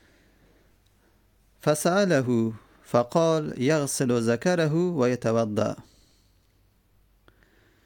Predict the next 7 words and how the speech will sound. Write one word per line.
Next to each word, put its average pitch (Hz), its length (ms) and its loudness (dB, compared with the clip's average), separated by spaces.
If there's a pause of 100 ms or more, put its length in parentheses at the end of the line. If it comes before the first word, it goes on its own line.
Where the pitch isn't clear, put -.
(400)
خب - 100 -8
پس 147 280 0
من، 196 180 2
میگه، 185 400 0 (1300)
امر 170 260 0
کردم 147 680 0 (1400)
به 156 580 0